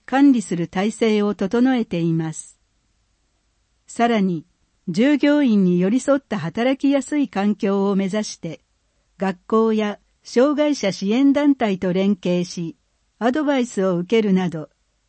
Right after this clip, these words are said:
生活面、仕事面のサポートにも積極的に取り組んでいます。誰もが生き生きと暮らせるように。障害者雇用への取り組みを知ることは、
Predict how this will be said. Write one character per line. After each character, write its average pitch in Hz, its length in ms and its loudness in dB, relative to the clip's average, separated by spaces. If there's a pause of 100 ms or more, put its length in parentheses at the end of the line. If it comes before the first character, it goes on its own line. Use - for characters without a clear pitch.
(120)
生 269 320 2
活 277 280 0
面、 175 360 4 (160)
仕 - 180 -6
事 285 280 2
面 262 260 6
の 175 100 2
サ 185 160 -4
ポ 247 180 2
ー 254 60 2
ト 202 140 -2
に 202 160 4
も 175 140 2
積 - 240 -8
極 - 260 -2
的 269 280 0
に 262 140 6
取 247 220 0
り 240 60 -4
組 254 240 4
ん 202 40 4
で 175 120 0
い 165 120 2
ま 160 220 -2
す。 - 260 -18 (1800)
誰 277 320 2
も 254 160 6
が 180 140 -2
生 165 160 -2
き 302 300 2
生 285 60 -2
き - 140 -20
と 175 160 -2
暮 170 180 -4
ら 233 100 -2
せ 247 200 0
る 254 160 2
よ 240 280 0
う 170 40 -2
に。 160 240 -4 (1700)
障 262 320 2
害 294 160 2
者 294 160 -2
雇 285 160 0
用 233 280 2
へ 208 100 0
の 180 120 2
取 180 220 -2
り 220 60 -4
組 233 220 2
み 226 80 2
を 226 60 -2
知 226 140 -6
る 220 120 -2
こ 226 120 -6
と 214 200 -4
は、 175 200 -8